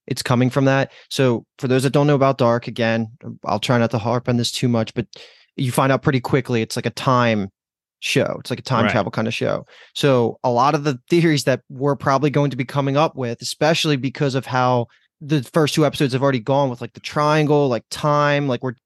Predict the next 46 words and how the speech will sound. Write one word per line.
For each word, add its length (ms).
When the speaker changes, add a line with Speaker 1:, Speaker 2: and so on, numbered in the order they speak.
Speaker 1:
gonna 160
be 160
connecting 480
a 60
lot 180
of 140
our 240
guesses 600
to, 480
is 160
this, 220
like, 240
in 140
the 80
past? 360
Is 140
it 100
in 120
the 60
future? 420
Are 60
we 100
seeing, 340
like, 180
a 60
Speaker 2:
Right. 220
Speaker 1:
loop 80
of 160
people 320
again? 240
Just 160
until 280
we 120
get 180
more 160
information. 680
Um, 260
so 140
there, 160
there's 200
that 300
piece 300
of 140
it, 240
and 80
I'll 280